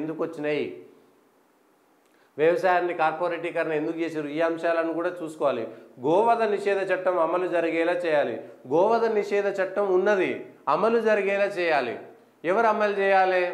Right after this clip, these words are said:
ఎవరు అమలు చేయలేరు, ఎందుకంటే గోవధ గురించి మాట్లాడటం లేరు.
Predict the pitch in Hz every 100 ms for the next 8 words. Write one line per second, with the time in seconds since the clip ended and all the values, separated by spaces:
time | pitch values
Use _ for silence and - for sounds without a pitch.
0 | 180 - - - 170 190 185 165 170 165
1 | 165 151 143 127 120 - - 160 185 202
2 | 185 165 190 196 180 180 180 175 165 160
3 | 170 165 180 165 156 147